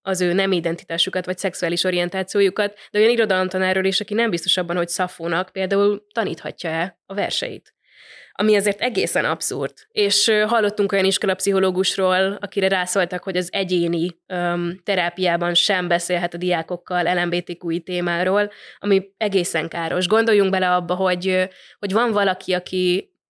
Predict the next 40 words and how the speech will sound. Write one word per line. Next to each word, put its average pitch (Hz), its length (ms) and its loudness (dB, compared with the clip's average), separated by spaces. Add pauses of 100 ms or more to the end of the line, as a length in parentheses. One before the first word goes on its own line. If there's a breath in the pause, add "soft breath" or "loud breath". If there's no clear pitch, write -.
nem 226 220 0
mer 180 360 2
mondjuk 175 340 -2
az 180 120 -2
osztályának 180 540 -2
előbújni, 175 760 0
és 175 220 -4
az 196 80 0
iskolapszichológus 185 800 -2
az, 180 140 -4
akiben 185 340 -2
tudja, 220 260 0
hogy 180 120 2
megbízhat, 180 540 -2
aki 190 260 -6
nem 208 200 0
adhatja 180 400 -4
tovább 165 380 -4
ezeket 165 300 -8
az 175 80 -8
információkat, 175 920 -4 (220 loud breath)
és - 160 -10
azt 202 180 0
várja 247 240 2
el 208 60 2
az 214 80 2
intézményvezető, 196 720 0
hogy 190 140 -2
erre 165 140 0
azt 160 140 -2
mondja 190 180 -2
az 165 60 -2
iskolapszichológus, 170 600 -4
hogy 151 80 -10
„Ne 165 80 -2
haragudj, 175 420 -2
de 160 100 -6
erről 143 160 -4
nem 151 220 -4
beszélhetünk.” 165 760 -6